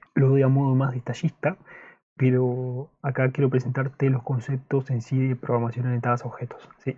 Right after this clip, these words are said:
No abocarme simplemente a algo. Entonces, como por el momento queda por ver cosas de programación orientada a objetos, voy a hacer un ejemplo un poco sucinto, ¿sí? Pero te quiero presentar esos dos métodos que te he mostrado de forma teórica a través del video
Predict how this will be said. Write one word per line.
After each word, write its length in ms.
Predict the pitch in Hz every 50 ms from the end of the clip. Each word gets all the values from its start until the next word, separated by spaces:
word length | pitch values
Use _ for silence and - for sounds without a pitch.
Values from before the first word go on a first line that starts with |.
| _
No 140 | - 147 131
abocarme 400 | 123 120 123 135 131 135 131 127
simplemente 520 | - - 135 131 131 127 127 127 127 - 127
a 60 | 120
algo. 300 | 120 113 113 110 - - _ _ _ _ _
Entonces, 840 | 131 123 - 127 127 127 - 139 123 123 120 117 - - - - - - _ _ _
como 220 | _ 135 127 123
por 100 | - 127
el 80 | 120 123
momento 340 | 123 127 139 135 - 131 131
queda 300 | - 135 131 131 123 120
por 180 | - 131 127 131
ver 160 | 131 123 123
cosas 440 | - - 131 117 - 127 131 - - _ _ _ _ _ _ _ _ _
de 100 | - 123
programación 460 | 117 117 120 120 117 120 120 - 131
orientada 260 | 131 127 135 139 131 135
a 40 |
objetos, 400 | 135 - 143 151 - 175 165 - _ _ _ _
voy 140 | 131 123 123
a 20 |
hacer 220 | 120 - 135 127 131
un 240 | 127 127 131 131 - _ _ _
ejemplo 440 | - - - 139 131 127 - 147
un 120 | 156 160 139
poco 180 | - 131 -
sucinto, 520 | 131 - - - - 147 120 110 - - -
¿sí? 180 | - - - 131
Pero 300 | 131 - 143 151 - - _ - _
te 100 | 131 120
quiero 160 | 127 123 127
presentar 420 | 131 127 - 139 127 147 147 - -
esos 280 | - 147 135 - 151 135
dos 160 | 135 139 131
métodos 400 | 127 131 131 131 139 139 165 165 - - - - - - _ _ _ _ _ _ _ _
que 100 | - 120
te 180 | 117 - 131
he 40 | 127
mostrado 420 | 127 131 123 - - - 135 131 127
de 60 | 120
forma 320 | - - 131 127 123 123
teórica 760 | 123 127 127 127 139 139 - - 151 143 135 131 123 120 - - _ - -
a 100 | - -
través 300 | 127 - 123 120 127 120
del 140 | 131 139 131
video 360 | 127 135 139 143 147 156 160